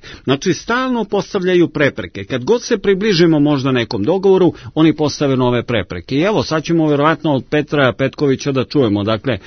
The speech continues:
oni su razgovarali sa Lajčakom. Čuo sam, e, neke izjave evropskih, e, zvaničnika kao,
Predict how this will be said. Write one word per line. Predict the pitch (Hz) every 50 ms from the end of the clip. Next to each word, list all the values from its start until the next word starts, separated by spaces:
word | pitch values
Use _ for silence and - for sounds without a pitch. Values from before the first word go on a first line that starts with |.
| - - - _
oni | - 160 160 143 117
su | - 135
razgovarali | 123 117 104 107 120 113 120 120 117 110 104 95
sa | - - -
Lajčakom. | 92 98 123 147 160 - 196 180 - - 196 170 156 - - - 139 113 - -
Čuo | - - 180 165 147 135
sam, | - - 143 131 127 127 123
e, | 123 123 123
neke | 127 131 135 127 - -
izjave | 131 123 127 131 120 110 131 123 117 117 117 113 110 107 107 90 98 113 123
evropskih, | 123 120 120 107 - - - 120 104 104 - -
e, | 123 113 107 107 107
zvaničnika | 101 98 123 120 120 120 117 107 - 123 110 - 120 110
kao, | - - 120 117 110 98